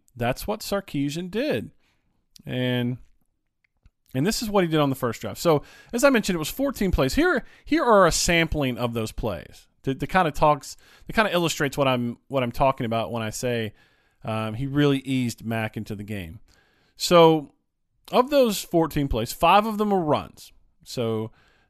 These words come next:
Najee Harris carried it four times. Brian Robinson came in, ran it once. Uh, two of those plays were what we would describe as either pop passes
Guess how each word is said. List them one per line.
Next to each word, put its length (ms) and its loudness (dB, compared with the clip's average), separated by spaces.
Najee 400 2
Harris 320 2
carried 300 -2
it 40 -8
four 220 -2
times. 460 -2
Brian 400 -2
Robinson 360 2
came 240 -6
in, 200 -4
ran 160 -6
it 80 -12
once. 400 -18
Uh, 180 0
two 280 6
of 120 2
those 540 0
plays 560 -6
were 380 2
what 220 2
we 100 -2
would 120 -2
describe 540 2
as 260 -2
either 200 -2
pop 540 2
passes 680 -4